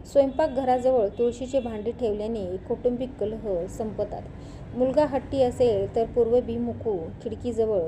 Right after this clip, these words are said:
तुळशीचे ठे-, तुळशी ठेवल्याने त्याचा हट्टीपणा दूर होण्यास मदत होते. घरातील कोणतेही मूल त्याच्या मर्यादेबाहेर असेल, म्हणजे नियंत्रणात नसेल, तर पूर्व दिशेला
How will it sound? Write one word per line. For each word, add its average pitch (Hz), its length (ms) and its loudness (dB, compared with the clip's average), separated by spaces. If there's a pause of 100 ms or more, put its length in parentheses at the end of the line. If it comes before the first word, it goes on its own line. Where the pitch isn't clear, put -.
(140)
तुळशीचे 226 460 -2
ठे-, 233 220 -4 (420)
तुळशी 233 280 -2
ठेवल्याने 214 500 -2 (220)
त्याचा 208 260 -4
हट्टीपणा 208 640 -6
दूर 190 300 -4
होण्यास 190 460 -10
मदत 190 360 -6
होते. 185 200 -12 (680)
घरातील 285 420 2
कोणतेही 254 480 0
मूल 247 320 0 (120)
त्याच्या 226 280 0
मर्यादेबाहेर 233 960 2 (100)
असेल, 202 420 0
म्हणजे 226 360 -2
नियंत्रणात 226 680 -2
नसेल, 190 560 -4
तर 233 100 2
पूर्व 240 400 2
दिशेला 214 460 -2